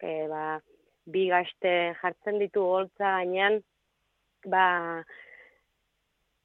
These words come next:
lotuta sentitzen diranak edo, e, edo beraiei presionatzen dio, diotenak, e, ba, joera sexista honek, ez? Ba, neskak beti printzesa gustoko izan behar dute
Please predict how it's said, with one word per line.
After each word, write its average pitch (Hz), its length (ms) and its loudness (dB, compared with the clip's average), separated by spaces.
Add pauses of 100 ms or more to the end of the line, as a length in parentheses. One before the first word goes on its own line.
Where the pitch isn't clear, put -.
(140)
lotuta 202 800 4
sentitzen 190 520 -2
diranak 202 440 2
edo, 175 920 4
e, - 320 2 (680)
edo 190 200 2
beraiei 196 380 6
presionatzen 190 800 0
dio, 180 160 0 (380)
diotenak, 185 680 0
e, 160 380 -4
ba, 156 440 -6 (680)
joera 180 480 4
sexista 170 680 -4
honek, 156 300 -6
ez? 175 160 -2
Ba, 156 140 -6
neskak 165 640 -6 (120)
beti 170 380 -2
printzesa 175 600 -8
gustoko 175 460 -6
izan 180 280 -4
behar 180 240 2
dute 196 260 2